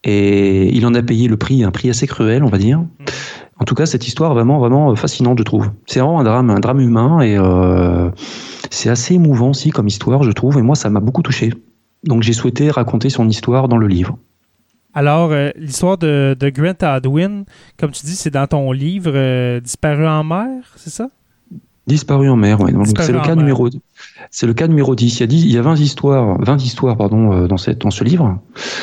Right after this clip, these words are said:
Speaker 1: Donc, c'est que des disparitions qui ont lieu en milieu maritime. Donc, t'as des disparitions de... Alors t'as de tout, hein. T'as des, des navigateurs. Euh, alors, t'as des histoires de disparition de Français, hein, et de,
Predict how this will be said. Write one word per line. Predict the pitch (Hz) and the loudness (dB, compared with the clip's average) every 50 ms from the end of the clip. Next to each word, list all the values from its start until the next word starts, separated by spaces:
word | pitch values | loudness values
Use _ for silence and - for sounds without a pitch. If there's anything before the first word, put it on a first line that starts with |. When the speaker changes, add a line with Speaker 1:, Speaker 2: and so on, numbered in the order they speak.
| - - - - - | -10 -10 -10 -6 -2
Speaker 1:
Donc, | - 123 175 165 | 0 0 0 0
c'est | - 135 | 0 -2
que | 110 131 | -2 0
des | 127 131 131 | 0 2 2
disparitions | 123 123 - - - 117 110 104 - - 135 | 2 0 0 0 0 0 0 0 0 0 0
qui | - 131 - 123 | 0 0 0 0
ont | 113 | 2
lieu | 104 110 131 | 2 2 2
en | 139 120 | 2 2
milieu | 113 107 107 110 127 | 2 2 2 4 2
maritime. | 127 113 120 113 110 - 113 104 107 101 90 - | 2 2 2 0 0 0 2 2 2 0 0 -2
Donc, | - 101 87 90 - | -2 -4 -4 -2 -2
t'as | - 110 | 0 0
des | 104 104 | 0 0
disparitions | 101 - - - - 113 104 104 95 - - 113 110 | -2 -4 -8 -6 -4 -2 -2 -2 -2 -2 -2 0 2
de... | 104 95 90 90 87 90 90 | 2 2 2 2 2 2 2
Alors | 90 82 - | 0 -2 -2
t'as | - 98 | -2 0
de | 87 101 | 0 0
tout, | 101 - 156 135 110 | 0 0 0 2 2
hein. | 101 104 107 - - - - - | 2 0 -2 -4 -10 -12 -6 -4
T'as | - 95 | -2 0
des, | 92 95 95 98 | 2 2 2 2
des | - - 104 | 2 2 2
navigateurs. | 101 104 95 95 101 101 120 127 120 - 110 107 104 104 - - - _ _ - - - - - - - - - - - - - _ - | 2 2 2 2 0 0 0 -2 0 0 0 2 0 0 -2 -8 -16 _ _ -20 -20 -20 -18 -18 -18 -20 -20 -20 -20 -20 -20 -20 _ -4
Euh, | - - | -2 -2
alors, | 107 104 101 | -2 -2 -2
t'as | 107 113 | -2 -2
des | 104 104 | -2 -2
histoires | 101 92 - - 127 113 | -2 -2 -2 -4 -2 -2
de | 104 98 98 95 | 0 0 0 0
disparition | 101 104 - - 101 101 - - 131 | -2 -4 -4 -4 -6 -4 -4 -4 -4
de | - | -4
Français, | - - 131 123 - 120 107 | -4 -4 -4 -2 -2 -2 -2
hein, | 101 98 - | 0 0 0
et | 107 104 | 0 0
de, | 98 104 104 101 101 98 95 110 110 | 2 2 2 2 2 2 0 -2 -2